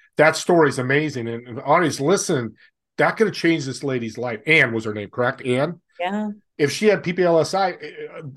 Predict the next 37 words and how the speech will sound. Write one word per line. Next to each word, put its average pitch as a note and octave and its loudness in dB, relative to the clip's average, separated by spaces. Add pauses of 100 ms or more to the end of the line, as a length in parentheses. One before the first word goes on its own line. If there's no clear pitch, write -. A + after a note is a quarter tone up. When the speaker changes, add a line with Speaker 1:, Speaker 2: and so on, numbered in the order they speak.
(140)
Speaker 1:
uh, - -4
life F#3 8
change, B2+ -2
not A3 2
just A#3+ -2
a A3 -6
change G3 0
in D#3 0
a C#3 0
business, D3 -2
maybe D3+ -4
saving D3 -4
a B2 -6
couple C#3+ -6
thousand, C3 -6 (360)
a C#3 2
life D#3+ 6
change. A2 -6
And B2+ -4
that's E3 -2
what E3+ 0
I'm D3 0
about. E3+ -2 (540)
Uh, C3 -2
and C3 0
I've D#3 0
learned D#3 -2
some D3 -8
things D#3+ -8
'cause C#3 -6
I C#3 0
am C#3+ -2
a A#2+ -4 (120)
client C#3+ -2
as C3+ -8
well. C3+ -6
And A#2 -6